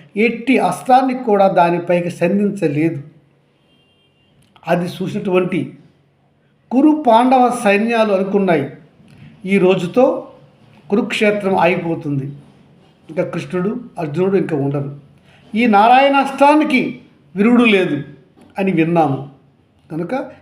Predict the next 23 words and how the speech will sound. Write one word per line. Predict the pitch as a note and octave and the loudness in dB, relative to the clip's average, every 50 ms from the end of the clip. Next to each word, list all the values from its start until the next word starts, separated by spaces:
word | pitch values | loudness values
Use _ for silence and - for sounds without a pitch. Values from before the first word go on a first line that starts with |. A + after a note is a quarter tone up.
| _ _ | _ _
ఇంకా | G#3+ - A3 | -8 -6 -2
నారాయణాస్త్రాన్ని | F#3+ F#3+ G3 G#3+ A#3+ B3+ C4 C4 C4 B3+ A#3+ - - C4 C4 C4 B3+ A#3 | 2 2 4 4 4 2 2 2 0 0 -2 0 2 2 4 4 2 0
ఎవరు | G#3+ A3 A#3+ | 0 0 0
ఆపుతారు? | A#3+ A#3+ A#3+ - - B3 A#3+ A#3 A#3 A#3+ B3 - - - - _ - | 0 0 0 0 2 4 4 4 4 0 0 -6 -10 -16 -20 _ -2
నారాయణుడే | E3+ F3 F3+ G3 G#3 G#3 G#3+ G#3+ G#3+ G#3 G#3+ A3 | 2 4 4 6 6 4 4 2 2 2 2 2
ఆపాలి, | G#3 G3 F#3 F#3 - F#3+ F3 E3+ E3 D#3 D3+ - - - _ _ _ _ _ | 2 2 2 0 0 2 2 2 0 -2 -6 -10 -18 -20 _ _ _ _ _
అతనైతే | D#3+ E3 F3 G#3+ G#3+ G#3 A3 A3+ | -12 -4 -2 0 0 4 2 4
రాడు | G3+ F#3+ F3+ F#3+ G3+ G#3 | 4 4 4 4 4 4
కదా | G#3 G#3 G3+ F#3+ G3+ G3+ G3+ - - - - - | 2 0 0 2 2 0 0 -2 -8 -14 -8 -6
అనుకుంటున్నారు | F#3 F#3+ F#3 F#3+ G#3 F#3 E3+ F#3+ F3+ F3+ F3+ F3 F#3+ B3 | -6 -6 -4 -6 -6 -6 -6 -6 -4 0 0 2 0 0
ఈ | C4+ F#3+ F3+ F#3+ | -4 -6 -8 -10
సైన్యం | E3 C#3+ - F3+ E3+ E3+ F3 F#3+ F#3 E3+ D3+ D3 C#3 C#3 | -10 -10 -6 -4 -4 -2 -2 -4 -4 -4 -4 -4 -4 -4
మొత్తం. | D3 D3+ A#2+ - - - G3 E3+ - - - _ _ _ _ _ _ _ _ _ _ _ _ _ _ _ _ _ _ _ - | -4 -6 -8 -10 -10 -8 -8 -8 -8 -14 -20 _ _ _ _ _ _ _ _ _ _ _ _ _ _ _ _ _ _ _ -4
ఈ | G3+ G#3 F#3+ D#3+ | -2 -2 -2 -2
సమయంలో | C#3 - D3+ D3 D#3+ F3 F#3 F#3 G3 G#3 A#3 C4 D4 - - - - _ _ - | -4 -6 -6 -4 0 0 2 2 2 2 2 2 2 -2 -8 -14 -20 _ _ -2
ఆ | E3+ F3 | 0 2
నారాయణాస్త్రం | E3+ E3+ F3 F#3+ G3+ A3+ A#3+ B3+ B3+ B3 B3 A3+ - - C4+ C#4 G#3+ D3 C#3 - - - - _ _ _ _ _ _ _ _ E3 | 4 4 4 6 6 6 4 4 4 2 2 0 0 0 2 2 2 0 -4 -8 -14 -20 -20 _ _ _ _ _ _ _ _ -12
బుగ | D#3 D#3+ G#3+ G#3+ A3+ B3+ | -2 -2 0 2 2 2
బుగ | - B3 A3+ A#3 | 2 2 2 2
బుగమంటూ | A3 A#3+ A#3 A#3+ A#3 A#3 A#3 G#3 - - B3+ G#3+ | 2 2 2 2 2 2 0 0 2 2 2 2
భూమి | F3 E3+ - C#3+ E3 G#3 A#3 A#3 B3 | 2 -2 -6 -6 -2 -2 0 2 4
ఆకాశాలను | A#3+ A#3 A#3+ A#3 A#3 A3+ G#3+ - G3+ G#3+ G#3 G3+ F#3+ | 4 4 4 4 4 4 4 4 2 2 2 2 2
మండిస్తూ | E3+ E3 E3 F3+ G#3 G#3+ A#3 - - - - - B3 A3+ F3+ D3 C#3+ - | 0 0 0 0 2 2 0 -2 -2 -8 -8 -4 -2 -2 0 -2 -4 -8